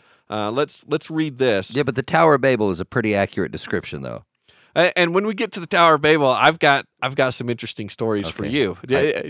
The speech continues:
Speaker 1: Uh,
Speaker 2: I'm ready. I can't wait.
Speaker 1: You've, you've got some crazy new intros for me. I've got some crazy new takes on the Tower of Babel.
Speaker 2: Can't wait.
Speaker 1: Arrows being dipped in blood and shot in the, yeah.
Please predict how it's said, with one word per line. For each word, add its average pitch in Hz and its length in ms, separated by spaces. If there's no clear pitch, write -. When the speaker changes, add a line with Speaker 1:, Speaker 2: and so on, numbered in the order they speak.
Speaker 1:
Uh, - 40
Speaker 2:
I'm 85 100
ready. 78 340
I - 80
can't - 300
wait. 71 280
Speaker 1:
You've, 143 220
you've 170 140
got 185 200
some 165 140
crazy 175 380
new 165 140
intros 160 440
for 147 220
me. 139 240
I've 156 140
got 175 220
some 135 180
crazy 147 400
new 135 140
takes 131 400
on 117 80
the 101 80
Tower 104 400
of 80 140
Babel. - 280
Speaker 2:
Can't 98 240
wait. 85 280
Speaker 1:
Arrows 135 420
being 110 320
dipped 127 260
in 117 140
blood 120 340
and 95 80
shot 123 320
in 117 140
the, 110 160
yeah. 85 300